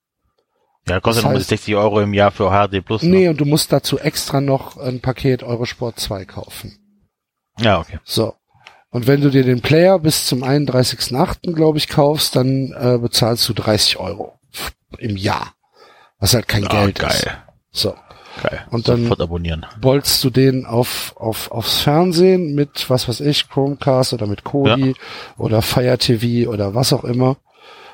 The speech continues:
Speaker 2: und kannst dann Fuppes gucken. Was,
Speaker 1: Perfekt.
Speaker 2: was, äh, im Moment noch nicht funktioniert und ich weiß auch gar nicht, ob die das dürfen,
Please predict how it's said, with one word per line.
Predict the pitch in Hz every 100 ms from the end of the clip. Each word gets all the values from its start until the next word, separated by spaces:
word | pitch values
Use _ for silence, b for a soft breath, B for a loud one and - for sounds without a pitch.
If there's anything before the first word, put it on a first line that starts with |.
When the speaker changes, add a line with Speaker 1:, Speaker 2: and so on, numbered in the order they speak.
| B B -
Speaker 2:
und | 117 117 - - _
kannst | - 120 113 -
dann | 107 104 110 _
Fuppes | - - 117 - -
gucken. | - - - - - B B B B B
Was, | - 135 127 -
Speaker 1:
Perfekt. | 95 - -
Speaker 2:
was, | 139 113 131 185 -
äh, | 190 131 127 123 -
im | 139
Moment | 135 120 131 196 -
noch | 135 110
nicht | 131 208 - - -
funktioniert | - - 127 - 117 113 147
und | 139
ich | 117
weiß | 120 147 -
auch | -
gar | 117
nicht, | 117 - -
ob | 135
die | 131
das | 101 - -
dürfen, | 156 190 - 131